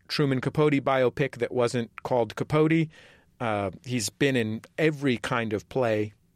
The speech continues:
on stage. He's been in a thousand blockbuster movies. I mean, like, every <laughs> blockbuster movie.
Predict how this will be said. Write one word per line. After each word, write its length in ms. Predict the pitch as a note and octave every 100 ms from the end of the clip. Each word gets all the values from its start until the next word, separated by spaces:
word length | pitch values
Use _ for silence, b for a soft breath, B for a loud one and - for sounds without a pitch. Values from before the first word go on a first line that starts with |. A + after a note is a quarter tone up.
| -
on 180 | A2
stage. 540 | A2 - C3 A2+ A2 G#2+
He's 140 | A#2
been 140 | - A#2
in 120 | A2
a 40 |
thousand 560 | - D3+ D#3 D3 B2+ A2+
blockbuster 600 | B2 A#2 - A#2+ - A2+
movies. 340 | A2 G#2 G2
I 60 | A#2+
mean, 200 | A#2 A#2+
like, 240 | G#2+ - -
every 380 | C#3 C3 A#2 C3+
<laughs> 0 |
blockbuster 600 | B2 A2+ - A2 G2+ A2+
movie. 360 | G#2 F#2+ F2+